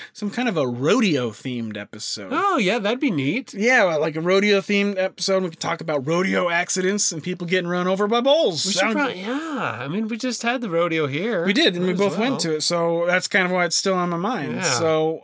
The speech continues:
Speaker 1: a rodeo-themed episode might be pretty cool.
Speaker 2: Yeah.
Speaker 1: We could do history, or maybe we could do that the next two episodes. We could do both of these.
Speaker 2: Okay.
Speaker 1: That sounds good to me.
Speaker 2: Yeah.
Speaker 1: Yeah, yeah, let's do that. That's the plan for now, everybody. <laughs>
Speaker 2: Nice.
Speaker 1: So, uh, Dave,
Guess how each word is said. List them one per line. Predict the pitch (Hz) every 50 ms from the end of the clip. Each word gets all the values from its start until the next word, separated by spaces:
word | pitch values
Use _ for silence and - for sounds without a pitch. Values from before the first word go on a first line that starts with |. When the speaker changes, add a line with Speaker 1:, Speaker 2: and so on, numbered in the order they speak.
| -
Speaker 1:
a | 165 175
rodeo-themed | 190 233 311 359 330 254 170 190 190 196 214 220 190
episode | 208 226 233 196 208 214 220
might | 190 185 190 196
be | 214
pretty | 180 - 196 190 185
cool. | - 240 226 185 165 156
Speaker 2:
Yeah. | 147 185 247 262 214 135 113 107
Speaker 1:
We | 170 165
could | 185 175
do | 185 180 175
history, | 170 143 202 220 - - - 202 196 202
or | 190 175 175 190 214
maybe | 208 185 208 226 233 233
we | 214
could | - 208
do | 214 226 220
that | 220 220 180 160
the | 175 190
next | 202 196 - -
two | - 220 202
episodes. | 165 156 139 - 143 139 123 143
We | 139
could | 147 139
do | 143 147 147
both | 143 151 151 139 131
of | 123 117
these. | 117 113 117 - - -
Speaker 2:
Okay. | 190 214 - - 147 170 - - - - - - - _
Speaker 1:
That | - 262 233 254
sounds | 254 233 185
good | 185 202 185
to | 170 151
me. | 131 117 104 - - _ _ -
Speaker 2:
Yeah. | - 185 123 - - _ _ _ _ _ _ _ _ _ _ _ _ _ _ _ _ _ _ 392
Speaker 1:
Yeah, | 359 - - - - -
yeah, | 349 - 151
let's | 156 196 -
do | - 294
that. | 311 285 190 160
That's | 190 233 233 -
the | 262
plan | - - 226 214 185
for | 151 151 147
now, | 143 135 127 123
everybody. | 135 147 147 165 185 240 285 247 - -
<laughs> | - - _ - - - - - - 202 -
Speaker 2:
Nice. | 131 120 117 104 98 - - - - - - - - - - _ - - _ - - - _ _ _ - - -
Speaker 1:
So, | - - 190 190 190 196 196 190
uh, | 180 180 180 185 180
Dave, | 170 - 285 330 269 208 208 214 - -